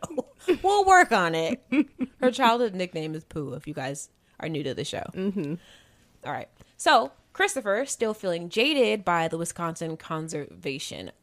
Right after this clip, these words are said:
Speaker 1: Corps, Christopher went to the program office on June first, nineteen ninety,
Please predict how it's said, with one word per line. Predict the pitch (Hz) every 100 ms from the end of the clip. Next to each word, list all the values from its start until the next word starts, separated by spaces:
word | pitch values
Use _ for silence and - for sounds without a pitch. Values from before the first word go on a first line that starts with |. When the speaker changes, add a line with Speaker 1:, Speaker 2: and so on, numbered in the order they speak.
| -
Speaker 1:
Corps, | - - - - 330 - - -
Christopher | - 302 339 370
went | 330 294 285
to | 311
the | 330
program | - 226 190 185 175
office | - 156 - 165
on | - 151
June | 147 185 208 240 247
first, | - 170 175 - 170
nineteen | 151 147 - 170 165
ninety, | 147 151 - 65